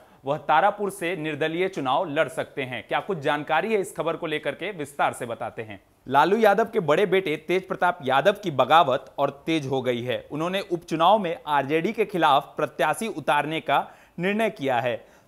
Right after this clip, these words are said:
तारापुर सीट से वह छात्र जनशक्ति परिषद के मुंगेर प्रमंडल के अध्यक्ष संजय कुमार को निर्दलीय चुनाव लड़वाने की तैयारी कर रहे हैं। संजय ने रूस से मैकेनिकल इंजीनियरिंग की पढ़ाई की है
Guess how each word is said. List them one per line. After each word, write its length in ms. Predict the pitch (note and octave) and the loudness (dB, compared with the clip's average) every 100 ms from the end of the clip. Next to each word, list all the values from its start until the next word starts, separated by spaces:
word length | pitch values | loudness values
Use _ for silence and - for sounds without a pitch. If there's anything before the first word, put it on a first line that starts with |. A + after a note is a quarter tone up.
| - | 2
तारापुर 400 | D#3 G3 A3+ B3+ | 6 6 4 -4
सीट 300 | - G3 A3 | -4 -6 -6
से 140 | - F#3+ | -2 0
वह 220 | D#3 E3 - | 4 2 0
छात्र 400 | - C#3+ G3+ G#3 | -2 2 2 0
जनशक्ति 600 | E3+ F3+ F3 D#3 D3 G#3+ | -4 -4 -2 -4 -4 -10
परिषद 440 | - D3 C#3 G3 G3 | -4 -4 0 -2 -2
के 200 | D3 C3 - - C#3 | -4 -4 -6 -18 -8
मुंगेर 340 | D#3+ E3 G#3+ | -4 4 4
प्रमंडल 560 | A#3 G#3 E3 E3+ F#3 G#3 | 4 0 0 0 0 0
के 120 | G3+ | -4
अध्यक्ष 500 | - D3 B2 D#3+ - | -4 -4 0 -2 -2
संजय 520 | - - D3+ D3 G#3 | -12 -8 -4 0 -2
कुमार 340 | G#3+ E3+ E3+ F#3 | -2 0 2 2
को 320 | D#3 D#3 - - D3+ | -2 -6 -6 -14 -6
निर्दलीय 500 | E3 D3 F3 G3+ A3+ | -4 2 2 4 0
चुनाव 320 | G3 D3+ E3+ | 2 2 2
लड़वाने 460 | F3+ D#3 D3+ D3 | 4 4 2 0
की 140 | D3 G#3+ | -8 -10
तैयारी 440 | - E3+ D#3 C3+ | -2 2 2 2
कर 200 | B2 C3 | -2 -4
रहे 320 | B2 B2 C3+ | -2 -4 -4
हैं। 280 | B2+ B2+ - _ _ | -6 -8 -10 _ _
संजय 440 | - D#3+ D#3 G3 A3+ | -4 -2 4 4 6
ने 200 | F3+ E3 | 0 -2
रूस 320 | C#3+ A3 A#3 - - - - | -2 -2 -2 -6 -12 -14 -4
से 300 | D#3 D#3+ - - - | -2 -2 -6 -20 -4
मैकेनिकल 600 | C#3+ D#3 E3+ E3+ G#3 A#3+ E3+ | -2 -2 -4 -2 -2 -2 -6
इंजीनियरिंग 600 | E3 C#3+ D#3+ E3 G#3+ G#3+ | -6 -6 -4 0 -2 -4
की 120 | F#3 | -4
पढ़ाई 360 | D3+ B2+ C3 | -2 0 0
की 220 | D#3+ F#3+ F3+ | 0 -2 0
है 220 | G#3+ | 0